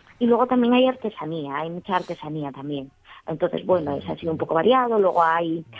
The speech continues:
Speaker 1: actividades infantiles y también actuaciones, eh, de bandas de gaitas diversas. Y bueno, la verdad que está entretenida y este año fue entra-,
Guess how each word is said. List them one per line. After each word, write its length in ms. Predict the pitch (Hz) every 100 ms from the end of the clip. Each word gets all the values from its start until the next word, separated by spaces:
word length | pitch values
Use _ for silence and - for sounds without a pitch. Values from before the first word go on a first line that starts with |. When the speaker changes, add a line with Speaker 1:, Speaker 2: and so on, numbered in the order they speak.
| -
Speaker 1:
actividades 440 | 165 - 160 160 170
infantiles 1000 | 151 - 139 277 302 277 247 254 262 262 _ - -
y 280 | - 175 175
también 520 | - 131 143 151 151
actuaciones, 600 | 147 - 151 156 151 147 - 135
eh, 160 | 131
de 80 | 139
bandas 300 | 143 139 135
de 100 | 139
gaitas 460 | 135 160 160 143 139
diversas. 720 | 143 214 254 - 226 220 220 -
Y 140 | 170
bueno, 340 | 160 220 180 196 - -
la 140 | 175
verdad 240 | 175 214
que 60 | 214
está 380 | 214 208 220 214 - -
entretenida 680 | 208 196 208 208 208 247 247
y 100 | 254
este 240 | 202 - 196
año 240 | 208 214
fue 140 | 208 208
entra-, 320 | 202 202